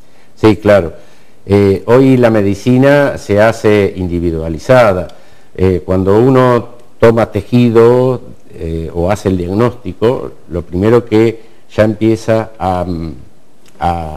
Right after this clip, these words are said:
a realizar en ese análisis, no solamente las características clínicas del paciente, sino también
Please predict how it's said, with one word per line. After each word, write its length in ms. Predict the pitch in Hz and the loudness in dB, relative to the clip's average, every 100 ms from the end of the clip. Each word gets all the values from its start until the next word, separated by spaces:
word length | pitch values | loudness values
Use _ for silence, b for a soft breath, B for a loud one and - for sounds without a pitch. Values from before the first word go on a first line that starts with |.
| - | -10
a 100 | 90 | -8
realizar 540 | 85 85 82 143 127 | -6 -6 0 2 2
en 120 | 95 | 0
ese 260 | 110 - 98 | -2 -2 -2
análisis, 840 | 104 143 123 104 - 117 143 156 - b b b | 2 2 2 -2 -4 -2 -2 -4 -12 b b b
no 100 | 123 | 0
solamente 560 | 165 147 120 127 127 | 2 2 2 0 0
las 140 | 110 95 | -2 -2
características 880 | 92 101 - 95 113 - 104 98 - | -4 -4 -4 -2 -2 -2 -4 -4 -4
clínicas 720 | - 139 131 117 - 110 104 | 2 4 4 0 0 -2 -2
del 160 | 101 92 | -6 -6
paciente, 640 | 87 - 117 110 101 131 | -6 0 0 0 -2 -4
sino 300 | - 104 127 | -2 -2 0
también 560 | 139 131 117 123 147 | 0 0 2 2 0